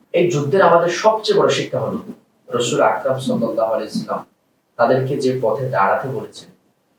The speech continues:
সে পথ তারা ছেড়ে দিয়ে যুদ্ধলব্ধ সম্পদ অর্জন করার জন্য তারা ব্যস্ত হয়ে পড়েছিল। সর্বক্ষেত্রে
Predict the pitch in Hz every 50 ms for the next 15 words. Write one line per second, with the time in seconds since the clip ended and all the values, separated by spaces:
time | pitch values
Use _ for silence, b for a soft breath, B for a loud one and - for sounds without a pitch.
0 | _ _ - - - 131 131 127 123 117 117 - - 110 107 107 104 - - -
1 | 139 131 127 123 110 104 98 - 87 - - _ _ _ _ _ _ _ _ _
2 | _ _ _ 120 120 135 131 127 - 156 160 156 147 - - - 127 123 - -
3 | 131 131 123 - - - - - - - 139 135 - 165 170 156 147 143 - 131
4 | 123 123 - - - - - - - - - 110 104 - - - - - - -
5 | - - - 190 196 196 208 202 180 165 - - - 104 -